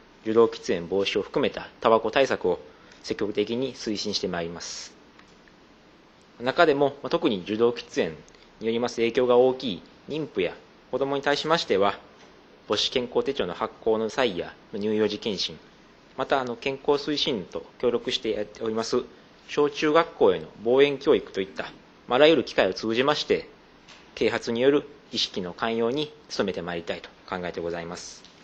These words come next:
また、平成三十年、本年三月に改定されました県の健康増進計画であります。健康生き生き二十一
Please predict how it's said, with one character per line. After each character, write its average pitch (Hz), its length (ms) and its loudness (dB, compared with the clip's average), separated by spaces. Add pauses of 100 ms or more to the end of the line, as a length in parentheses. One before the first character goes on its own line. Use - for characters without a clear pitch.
(1080)
ま 139 100 0
た、 151 220 6 (520)
平 156 140 0
成 - 140 0
三 156 220 -2
十 151 160 2
年、 85 140 -6 (220)
本 160 120 0
年 104 140 0
三 165 200 2
月 117 200 2
に 85 80 -10
改 110 240 -2
定 110 140 0
さ 120 100 -2
れ 117 80 0
ま 127 120 -2
し - 60 -4
た - 160 -10 (180)
県 165 180 0
の 95 100 -4
健 110 360 -8
康 117 140 6
増 120 140 6
進 117 220 0
計 131 140 2
画 90 120 -2 (400)
で 98 80 -4
あ 90 40 -2
り 90 80 -6
ま 90 100 -10
す。 - 320 -14 (300)
健 143 120 -4
康 143 280 4
生 127 60 -4
き 127 180 -4
生 - 0 -
き 120 220 -8
二 123 160 -4
十 104 120 0
一 - 280 -4